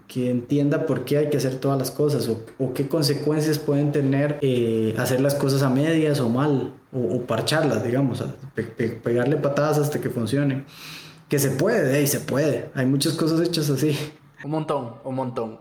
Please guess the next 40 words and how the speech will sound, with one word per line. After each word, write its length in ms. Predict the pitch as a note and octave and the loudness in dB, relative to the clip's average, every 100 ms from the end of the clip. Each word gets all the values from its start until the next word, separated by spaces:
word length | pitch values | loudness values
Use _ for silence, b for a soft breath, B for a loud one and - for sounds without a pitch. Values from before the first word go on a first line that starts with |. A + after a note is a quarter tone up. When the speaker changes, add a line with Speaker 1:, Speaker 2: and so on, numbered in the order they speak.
| A#2+ | -12
Speaker 2:
un 60 | |
montón 300 | A#2+ A2+ A2+ | -12 -10 -12
de 120 | G#2+ | -12
cosas 260 | G#2+ G#2+ A2 | -12 -14 -16
hechas 220 | G#2+ G#2+ | -18 -16
así. 140 | G2+ D3 | -4 0
Speaker 1:
Eh, 400 | C3+ B2+ B2 A#2+ | 2 2 0 0
pero, 640 | C3+ C3 B2 A#2+ A#2+ A#2+ | 2 2 2 2 2 0
pero 220 | D3 C#3 C3 | 2 2 2
sí, 240 | D3+ E3 | 2 2
yo 160 | D3 C#3+ | 2 2
creo 180 | D3+ | 0
que 120 | D3+ D#3+ | 2 2
ese 140 | E3 | 2
es 140 | E3+ | 2
el, 260 | E3 C#3+ C3+ | 2 2 2
el, 220 | C3+ A#2+ | 0 2
el, 260 | C3+ A#2 G#2 | 0 0 0
el... 460 | B2 A2+ A2 G#2+ - | 0 0 -2 -4 -10
o 40 | - | -4
sea, 180 | F#3 F3 | -2 0
como 240 | E3 D3 | 0 0
que 80 | D#3+ | 2
entender 640 | D3+ D#3 D3+ D3+ F3 F#3 | 2 2 2 4 2 2
que, 420 | - F#3+ F#3+ F#3 | 2 2 2 2
eh, 420 | D#3 C#3+ C3 C3+ - | 2 2 2 0 -2
las 340 | C3 C3 B2 | 0 0 0
bases 380 | C#3 C#3+ D#3+ F3+ | 0 2 2 2
del 160 | F3 D3 | 2 2
diseño, 720 | B2+ C#3+ D#3 E3 E3+ E3 E3+ - _ _ | 2 2 2 2 2 0 -4 -12 _ _
muchas 300 | C#3+ D3+ D#3 | -2 0 0
siguen 240 | D#3 D#3+ D3+ | 2 2 2
vigentes, 640 | C#3 D#3 D#3 D#3+ D3 - | 2 2 0 0 -2 0
otras 320 | D3 C#3 D3+ | -2 0 0
están 300 | D3 C#3 C#3+ | 0 0 0
aumentando, 680 | C#3+ C#3+ A#2+ A2+ C3+ D3 C#3+ | 2 2 0 0 0 2 2
otras 260 | C3+ C3+ C#3 | 0 0 -4
están 240 | - C#3 | -2 0
creciendo, 640 | C#3 C3+ B2+ C3 C#3+ D3 | 0 0 2 2 2 2
y, 80 | D3 | 2